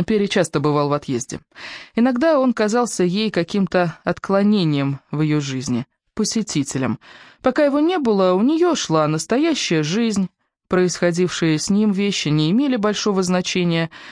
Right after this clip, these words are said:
потому что ему всегда предстояло уехать. На следующий день или на следующей неделе. Два года назад они посетили консультанта по брачно-семейным отношениям. Селеста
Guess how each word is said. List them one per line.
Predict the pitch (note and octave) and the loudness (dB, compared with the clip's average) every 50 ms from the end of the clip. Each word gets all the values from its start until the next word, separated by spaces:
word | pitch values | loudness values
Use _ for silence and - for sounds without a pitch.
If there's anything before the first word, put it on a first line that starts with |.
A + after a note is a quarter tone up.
| - - - _ | -20 -20 -14 _
потому | - A3+ - C#4 D4 D#4+ | -4 0 2 2 2 2
что | - - - G#3+ | 0 0 0 0
ему | G#3+ A#3 C4 E4+ E4 C4 F#3+ E3+ - - _ _ _ | 2 2 2 2 2 0 0 -2 -6 -14 _ _ _
всегда | - - - D#3 D3+ D#3 D#3 A#3 - | -12 -4 -4 -2 -2 0 0 2 0
предстояло | G3 - F3+ D#3+ D3+ - - E3+ D#3 E3 F#3+ F3+ E3+ | 2 2 0 0 0 -2 -2 0 0 2 2 2 2
уехать. | D#3+ D3 C3+ C#3 C#3 C#3 - - - - - _ _ _ _ _ _ _ - | 0 0 0 0 -2 -4 -6 -12 -14 -14 -16 _ _ _ _ _ _ _ -4
На | F3+ G3 C#4 | -2 -2 0
следующий | C4+ - E4 C#4 C4+ A3 - G#3+ F3+ | 0 0 0 0 0 0 -2 -2 -2
день | D3 C#3+ D3 F#3 A#3 G#3+ D3+ | -2 0 0 0 2 0 0
или | C#3 B2+ C3 B2+ B2+ - _ | -2 -2 -4 -6 -8 -10 _
на | - C#3 C#3+ | -4 -4 -4
следующей | - - D3+ C#3+ C3+ C3+ - - C#3 | -2 -2 -2 -2 -2 -2 -4 -2 -2
неделе. | C3+ C3+ C3 C#3+ C#3+ D#3 D#3 D#3+ _ _ _ _ _ _ _ _ - - - - - - - - | -2 -2 -2 -2 -4 -4 -4 -8 _ _ _ _ _ _ _ _ -16 -14 -14 -12 -12 -14 -10 -2
Два | - G#3 C#4 D4+ | 0 2 2 2
года | C#4 D#4+ C#4+ C#4+ | 2 2 2 4
назад | C4 C4+ C4+ D4 F4 - - | 4 2 2 2 0 2 2
они | G#3+ A3 B3+ D#4 D4+ | 2 4 4 2 2
посетили | A#3 A3 G#3 - G#3 G3 - C#4+ C4 B3 A#3 | 0 -2 -2 -2 -2 -2 0 0 0 0 0
консультанта | - - A3 G#3 - A3+ G3+ - - E3 D#3 D3 D3 - D#3+ D3+ | 0 0 0 0 2 0 -2 0 2 2 2 2 0 0 -2 -2
по | - - D#3+ | 0 0 -2
брачно-семейным | D3+ D3 F3 A3 A#3+ A#3 - - G#3 G3+ F#3+ - - E3 D3 D3+ D#3+ E3+ F3+ F3+ E3+ E3+ E3+ | 0 2 2 2 2 0 0 -2 0 0 0 0 0 0 2 2 2 2 2 2 2 0 0
отношениям. | E3 - E3+ E3 E3+ - - - B2+ A#2 A#2+ - A#2 C3 - _ _ - - - - - - - - | 0 0 -2 -2 -2 -2 -4 -4 -2 -2 -2 -2 -4 -6 -8 _ _ -20 -18 -16 -16 -18 -18 -16 -10
Селеста | - - C#4+ D4+ E4+ D4+ - - A#3+ A3+ G#3+ G#3+ G#3 F3+ | -4 0 0 2 2 0 0 0 0 2 2 2 0 -2